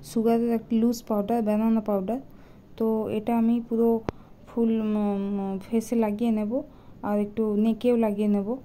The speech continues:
এবার করব আমি next eye makeup করব। তো আই মেকআপের জন্য আমি নাইকার একটা, উম, আইশ্যাডো,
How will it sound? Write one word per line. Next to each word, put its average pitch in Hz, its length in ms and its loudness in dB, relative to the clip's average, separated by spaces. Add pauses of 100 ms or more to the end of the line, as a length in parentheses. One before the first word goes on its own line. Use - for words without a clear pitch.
(680)
এবার 226 260 -4
করব 220 420 -4
আমি 226 200 -2
next 226 560 -4
eye 208 180 -2
makeup 226 320 -2 (120)
করব। 202 260 -4 (460)
তো 214 160 -4
আই 214 200 -2
মেকআপের 226 440 0 (100)
জন্য 226 220 -2
আমি 233 480 0 (300)
নাইকার 220 460 -2
একটা, 220 460 -2
উম, 202 280 -4
আইশ্যাডো, 214 560 -4